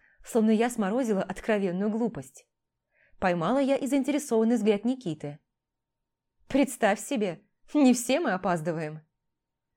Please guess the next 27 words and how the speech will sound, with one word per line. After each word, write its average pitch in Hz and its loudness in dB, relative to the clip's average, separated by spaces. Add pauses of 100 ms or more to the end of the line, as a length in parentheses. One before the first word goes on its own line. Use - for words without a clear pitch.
(140)
Немного 226 4
позабавила 233 0
меня 170 -4
их - -10
реакция. 156 -8 (680)
Под 185 -2
«мы» 208 0 (260)
я 196 4
имела 285 2
в 254 -2
виду 262 -2
женщин, 254 -6
конечно 170 -8
же. 135 -14 (720)
И 254 0
знавала 247 4
я 202 0
немало 208 0
мужчин, 165 -8 (260)
которые 277 0
постоянно 185 -2
опаздывали. 156 -6 (760)
Думаю, 226 4
эта 220 0
привычка 214 0 (300)
или 226 4
недостаток 214 0